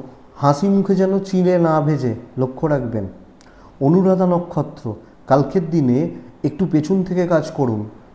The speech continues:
জ্যেষ্ঠা নক্ষত্রের জাতক বা জাতিকা হলে নতুন কিছু দায়িত্ব নেবেন না, খেয়াল রাখবেন। ধনু, ধনু রাশি হলে পৌনে দশটা থেকে বারোটা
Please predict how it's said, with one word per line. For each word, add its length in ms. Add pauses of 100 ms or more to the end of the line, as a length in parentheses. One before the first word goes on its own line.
(140)
জ্যেষ্ঠা 460
নক্ষত্রের 640
জাতক 340
বা 200
জাতিকা 440
হলে 260 (340)
নতুন 300
কিছু 320
দায়িত্ব 500
নেবেন 300
না, 220 (1000)
খেয়াল 200
রাখবেন। 340 (3250)
ধনু, 380 (1400)
ধনু 280
রাশি 300
হলে 200
পৌনে 420
দশটা 380
থেকে 220
বারোটা 380